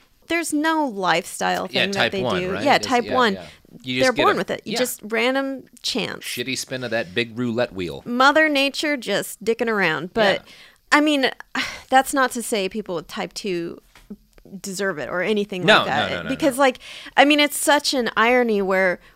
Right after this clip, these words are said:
Speaker 1: we have such little restrictions on all these foods that are high in sugar and killing us with, the,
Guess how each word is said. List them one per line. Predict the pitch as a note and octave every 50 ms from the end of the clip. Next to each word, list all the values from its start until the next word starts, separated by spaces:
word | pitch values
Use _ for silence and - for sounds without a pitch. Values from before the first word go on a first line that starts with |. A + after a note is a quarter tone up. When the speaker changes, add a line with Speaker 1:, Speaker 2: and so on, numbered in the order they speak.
| _ -
Speaker 1:
we | G#3 G#3+
have | A3 A3 A3+ G#3 F#3+ F#3+
such | - - A3+ F#3 - -
little | G#3+ G3+ G#3+ G#3 A3+ G#3+
restrictions | F#3+ G3 G3 G3+ - - C#4 C#4 - - A#3 G#3 G3
on | G#3 G3 F3+ F3+ F3 -
all | A3 A3
these | G3 G#3 G#3 - -
foods | - - G#3 G#3 G3+ G3 - A3
that | G#3+ G3
are | F3+ F3 F#3+
high | - - A3 G#3+ G3+
in | G3 G3 G3
sugar | G3 - - G#3+ G3+ F3 G3 F#3 F3+
and | D#3 E3+ F#3
killing | - - - C4+ C#4+ C4+ B3+ A3 F3
us | F3+ G3+ - -
with, | G#3 G3 G3+ G3 - -
the, | F3 F3 G3+ -